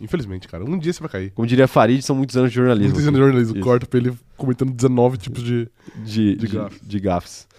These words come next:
Speaker 2: Seguinte, ó. Bottas coloca foto viral de nádegas à venda e renda vai para a caridade. Piloto finlandês postou imagem em que aparece nadando nu em Rio do Colorado, nos Estados Unidos,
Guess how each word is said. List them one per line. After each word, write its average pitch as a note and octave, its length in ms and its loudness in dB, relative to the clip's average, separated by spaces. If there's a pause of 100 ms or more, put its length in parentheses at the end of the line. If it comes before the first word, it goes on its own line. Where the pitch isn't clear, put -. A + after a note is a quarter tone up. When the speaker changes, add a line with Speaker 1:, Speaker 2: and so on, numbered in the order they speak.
(800)
Speaker 2:
Seguinte, B3 500 4
ó. A2+ 260 8 (560)
Bottas G3+ 560 6
coloca G3 640 6
foto D#3+ 460 2
viral G3 500 6
de G3 140 0
nádegas G3 560 4
à G4 100 6
venda D3 600 4
e D#3+ 240 6
renda G#3+ 360 8
vai G#3 160 6
para A#3+ 200 6
a - 20 0
caridade. C#3+ 720 4 (500)
Piloto E3+ 500 8
finlandês G3 920 2 (260)
postou C4 540 4
imagem F3+ 640 4
em G3+ 80 4
que A3+ 140 2
aparece G3 480 4
nadando G#3 520 4
nu F#3 440 0
em C4 160 2
Rio D#3+ 200 2
do D3+ 120 -2
Colorado, F#3+ 580 4
nos E3 140 4
Estados E3 340 2
Unidos, F#3+ 380 0